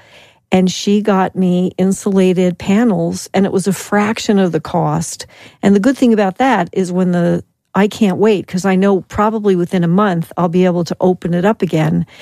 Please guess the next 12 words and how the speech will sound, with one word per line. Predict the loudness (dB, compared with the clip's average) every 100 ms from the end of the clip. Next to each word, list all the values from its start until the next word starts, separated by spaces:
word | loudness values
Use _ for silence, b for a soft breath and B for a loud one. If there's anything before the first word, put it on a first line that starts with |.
| B -4
and | 0 2 2 0
it | 0
will | 0 0 0
not | 2 2 2
look | 0 0
like | -2 -2 -4
winter | -2 -2
is | -2 -2
coming. | 0 0 2 0 0
It'll | 0 2 2
look | 0 0
like | -2 -4